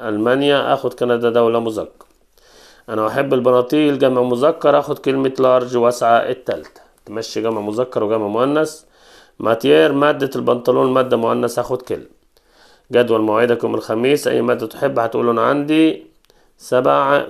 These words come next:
كور حصص لوجودي يوم الخميس". جيم، أنا أحب، هو عايز لا تحب، جيني، جينيمبا، أنا لا أحب،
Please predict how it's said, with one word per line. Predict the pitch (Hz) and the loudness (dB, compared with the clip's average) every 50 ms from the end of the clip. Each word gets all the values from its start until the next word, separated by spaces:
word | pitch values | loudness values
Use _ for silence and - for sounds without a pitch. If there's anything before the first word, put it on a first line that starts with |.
| 135 - | -8 -4
كور | - 131 131 131 123 120 127 139 143 143 | 0 2 2 4 4 4 2 2 0 -2
حصص | 139 - 139 135 139 - 151 147 147 - - | -4 -4 -6 -4 -2 0 -2 -2 -2 -2 -2
لوجودي | 147 135 - 117 120 127 143 147 139 135 131 127 135 135 135 139 135 135 - - - _ _ _ _ - | -2 -2 -2 -2 -2 0 0 0 0 0 -2 -2 -2 -2 -2 0 -2 -2 -4 -8 -14 _ _ _ _ -4
يوم | 123 127 123 123 120 | -2 0 0 0 -2
الخميس". | 117 120 131 131 117 101 85 - - - - - - _ _ _ _ _ _ _ _ _ _ _ _ _ _ _ _ _ _ _ _ _ _ _ _ _ _ _ _ _ _ _ _ _ _ _ _ _ _ _ _ _ _ _ - | -4 -4 -4 -4 -4 -4 -6 -8 -12 -18 -20 -20 -20 _ _ _ _ _ _ _ _ _ _ _ _ _ _ _ _ _ _ _ _ _ _ _ _ _ _ _ _ _ _ _ _ _ _ _ _ _ _ _ _ _ _ _ -14
جيم، | 107 104 107 104 104 110 127 139 147 151 147 | -8 -4 -2 0 2 2 2 2 2 4 4
أنا | 139 135 131 127 123 | 4 4 4 2 0
أحب، | 117 - 139 139 143 135 135 131 127 135 139 - - - _ _ _ _ _ _ - | -2 -2 0 0 0 -2 -2 0 0 0 0 0 -4 -10 _ _ _ _ _ _ -8
هو | 104 101 101 | -4 0 2
عايز | 101 110 120 117 113 | 2 4 2 2 2
لا | 131 143 | 0 0
تحب، | 151 151 139 110 - 120 98 - - _ _ - - | 0 0 -4 -4 -4 -6 -6 -8 -12 _ _ -20 -18
جيني، | 98 98 101 104 110 110 113 123 131 143 156 160 156 - - _ _ _ _ _ _ _ _ _ _ _ _ _ _ _ _ _ _ _ _ _ _ _ _ _ _ _ _ _ _ _ _ _ _ _ - | -14 -6 -2 -2 0 0 2 2 2 2 0 0 -2 -6 -10 _ _ _ _ _ _ _ _ _ _ _ _ _ _ _ _ _ _ _ _ _ _ _ _ _ _ _ _ _ _ _ _ _ _ _ -12
جينيمبا، | 101 98 101 104 113 123 127 127 120 123 127 135 147 151 160 151 - - 113 | -8 -6 -2 -2 0 0 0 0 2 2 2 4 2 2 0 -2 -4 -4 -4
أنا | 113 110 110 | -2 -2 0
لا | 107 107 107 104 | 0 0 -2 -2
أحب، | 104 - 127 135 147 151 156 156 160 165 165 - | -4 -2 2 2 2 2 0 2 2 2 2 0